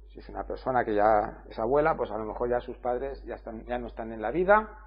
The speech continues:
Los padres estuvieron juntos hasta el final como matrimonio o,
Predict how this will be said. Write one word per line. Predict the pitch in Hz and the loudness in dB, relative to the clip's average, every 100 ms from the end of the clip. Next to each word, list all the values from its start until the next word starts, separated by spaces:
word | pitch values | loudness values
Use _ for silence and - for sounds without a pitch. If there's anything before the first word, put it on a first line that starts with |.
| - - - - - - - | -20 -18 -18 -18 -18 -8 -2
Los | 139 | 6
padres | 156 170 180 156 | 10 12 12 10
estuvieron | 143 151 165 165 | 4 6 8 8
juntos | - 165 156 | 6 4 6
hasta | 143 135 143 | 6 6 4
el | |
final | 131 147 160 165 | 2 6 6 8
como | 156 143 | 6 8
matrimonio | 143 135 139 160 202 208 208 208 - | 6 4 2 4 4 4 4 4 6
o, | 165 202 240 | 10 10 8